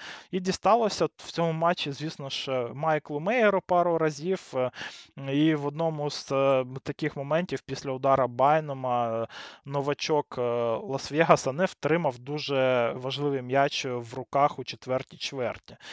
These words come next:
Але справжньою суперзіркою матчу став, е, лайнбекер Айвен Пейс, е, м, який, напевне, став взагалі головним інструментом, е, цієї перемоги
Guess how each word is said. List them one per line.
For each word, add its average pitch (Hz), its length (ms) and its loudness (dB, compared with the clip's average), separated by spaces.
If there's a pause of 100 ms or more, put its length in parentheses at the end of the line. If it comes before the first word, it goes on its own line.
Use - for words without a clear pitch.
(100)
Але 160 180 6
справжньою 190 720 6
суперзіркою 160 720 0
матчу 156 380 0
став, - 440 4
е, 123 260 2 (120)
лайнбекер 147 760 2
Айвен 156 460 4
Пейс, 254 480 2
е, 147 380 2
м, 127 480 -8
який, 143 280 -4
напевне, 185 380 2
став 151 240 0
взагалі 135 360 -2
головним 139 420 -6
інструментом, 127 880 -6
е, 117 300 -4
цієї 139 320 -2
перемоги 127 640 -4